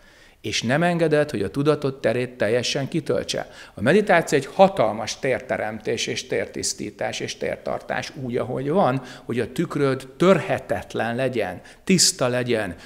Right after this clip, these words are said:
torzítatlan legyen. És akkor tudod a karmát helyesen kezelni,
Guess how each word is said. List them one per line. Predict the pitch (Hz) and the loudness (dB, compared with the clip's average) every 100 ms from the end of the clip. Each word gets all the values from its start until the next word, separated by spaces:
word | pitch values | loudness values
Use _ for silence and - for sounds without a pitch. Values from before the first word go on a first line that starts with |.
| - | -8
torzítatlan | - 165 156 117 127 120 123 110 - 113 113 | 2 2 4 2 0 0 0 0 0 0 0
legyen. | 117 117 101 65 - - _ _ _ _ _ _ - | 0 -2 -4 -4 -10 -16 _ _ _ _ _ _ -10
És | 131 - | -6 0
akkor | 147 - 113 | 0 0 -2
tudod | 120 110 | -2 -2
a | 110 101 | -2 0
karmát | 113 113 110 110 | 0 0 -2 -6
helyesen | - 113 - - 104 104 117 - - | -4 -4 -2 -4 -4 -8 -12 -18 -14
kezelni, | - 123 175 175 175 | -8 -2 0 2 0